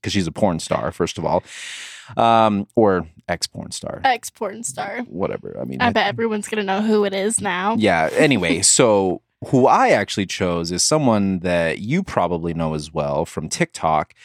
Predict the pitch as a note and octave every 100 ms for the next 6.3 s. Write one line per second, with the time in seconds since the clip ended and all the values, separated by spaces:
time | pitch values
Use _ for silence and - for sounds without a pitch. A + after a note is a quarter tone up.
0 | - - - - F#2 F#2 F2 E2+ E2+ D#2
1 | E2 F2+ F2 F2+ F2 E2+ E2+ D#2+ D2+ C#2+
2 | C#2+ - - C#2+ A#1+ G1+ - _ _ _
3 | _ - B2 - - - - - F2+ E2+
4 | E2 E2+ E2+ F2 F#2+ E2+ E2 D#2 - B2
5 | F#2 D#2 - A#1 - - - G#2+ F#2+ G2
6 | - E2 D2+